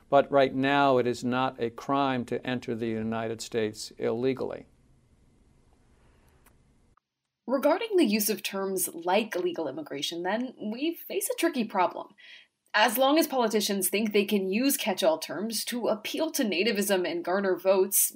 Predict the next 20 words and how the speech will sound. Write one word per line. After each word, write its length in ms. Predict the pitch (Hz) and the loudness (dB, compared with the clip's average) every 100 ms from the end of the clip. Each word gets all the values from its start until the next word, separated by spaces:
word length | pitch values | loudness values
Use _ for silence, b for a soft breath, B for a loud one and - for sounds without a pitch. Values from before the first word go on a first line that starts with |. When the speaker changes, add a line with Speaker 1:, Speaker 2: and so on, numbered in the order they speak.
| 160 | -6
Speaker 2:
they 200 | 160 - | -4 -4
can 280 | 339 440 370 | -4 -2 -2
keep 400 | - 285 294 - | 0 -2 -2 -6
beating 320 | 196 254 233 | -8 -4 0
that 240 | 190 202 - | 0 0 -2
same 280 | 185 180 | -6 -6
drum. 360 | 156 160 160 151 - b b b b _ _ _ _ - | -8 -10 -10 -10 -18 b b b b _ _ _ _ -6
How 260 | 233 269 403 | -2 2 4
then 300 | 349 294 262 | 8 6 6
can 200 | 247 226 | 2 0
pro-immigration 1000 | - 226 240 254 220 190 175 165 156 170 | 2 6 6 6 4 0 -2 -2 -4 -8
candidates 540 | - 185 226 294 - 220 185 | -8 -4 -2 0 -2 -6 -6
reach 300 | 240 302 - | -2 0 0
nativist 440 | 254 208 190 180 | 2 2 2 0
voters 520 | - 185 180 147 127 - B B B | 0 0 0 -4 -8 -10 B B B
or 260 | 277 302 - | 0 0 0
circumvent 720 | - 254 285 415 226 226 190 160 | -2 0 0 0 4 4 2 0
those 360 | 180 196 180 - | 0 2 -2 -4
anti-immigrant 760 | 220 254 294 180 208 185 165 - | -4 0 0 2 0 0 -4 -6
fears? 540 | - 156 131 - - | -10 -8 -6 -6 -6